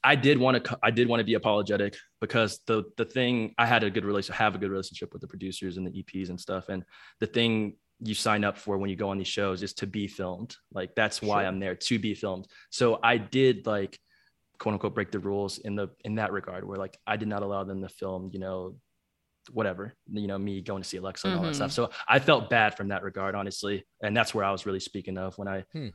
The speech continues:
Speaker 1: uh, was speaking, uh, apologizing to everybody. But, um, as far as act-, the actual act, I wasn't, like, apologetic about that really at all. Like, I,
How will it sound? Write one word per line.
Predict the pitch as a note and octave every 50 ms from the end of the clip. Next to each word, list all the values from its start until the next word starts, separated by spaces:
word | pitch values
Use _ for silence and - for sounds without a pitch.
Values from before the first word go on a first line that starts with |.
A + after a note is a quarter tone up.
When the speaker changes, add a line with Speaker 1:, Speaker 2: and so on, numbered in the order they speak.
| - _
Speaker 1:
uh, | - F#2+ F#2 F#2 F2+ F#2+
was | G2+ F#2+ -
speaking, | - - - G2 F2+ - G2 -
uh, | G2 G2 F#2+ F#2
apologizing | F2+ - - G2 F#2+ F#2 G#2 G2 F#2 G2+ G2
to | G2
everybody. | F#2+ F#2+ E2+ F#2+ F#2+ F#2+ G2 G2 F#2+ -
But, | - G2+ F#2+ F#2+
um, | F#2+ F#2 F#2 F2+ F2 F2 - _ _ -
as | B2 -
far | - C#3+ C#3
as | B2+ C3
act-, | C3 B2+ - -
the | A#2+ A2 - A2+
actual | A#2 - - - G#2 G2 - _
act, | G#2+ A2+ A#2 A2+ F#2+ - _ - - -
I | G2+
wasn't, | G#2 G2 F#2 F#2+ F#2+ -
like, | F#2+ F#2 F2 _ _ _ _ _ _ _ - - _ -
apologetic | G2 - G2 F#2+ F2+ F#2+ F#2 F2+ -
about | G2 E2+ F2+ F2+ -
that | F#2+ F#2 F2+
really | F#2 F#2 F2+ F2+ F#2
at | F#2
all. | F#2 F#2 F2+
Like, | F#2 F2+ G2+
I, | G2+ F#2 F#2 F2+